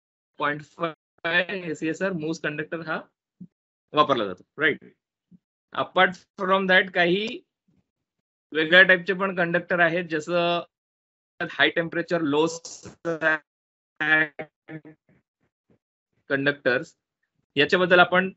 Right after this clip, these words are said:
अ, next स्लाइड्स म्हणजे पुढील slide मध्ये बोलूया, Right? आता तसेच earth wire हा एक महत्वाचा component आहे, जे टॉवरच्या टॉपवर असते आणि, अ, अ, आपले जे transmission आहे पासून प्रोटेक्शनसाठी हा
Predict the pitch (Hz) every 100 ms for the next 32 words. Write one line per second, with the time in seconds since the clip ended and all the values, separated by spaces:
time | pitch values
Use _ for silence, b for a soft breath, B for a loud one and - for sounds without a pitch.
0 | _ _ _ _ _ _ - _ - _
1 | - 139 139 139 139 160 185 165 160 156
2 | 160 160 165 156 156 151 143 117 92 -
3 | _ _ - 135 139 _ _ _ _ _
4 | _ _ _ _ _ _ _ _ _ _
5 | 131 190 180 175 180 196 190 - 151 180
6 | 180 196 185 185 185 180 180 165 170 175
7 | 170 170 160 160 165 170 160 160 170 156
8 | 160 160 147 147 151 165 156 143 156 156
9 | 151 156 151 135 139 160 175 _ 131 123
10 | - 127 123 123 147 147 151 143 135 151
11 | 156 117 98 _ _ _ _ _ _ _
12 | _ _ 156 180 175 165 - 175 170 156
13 | 165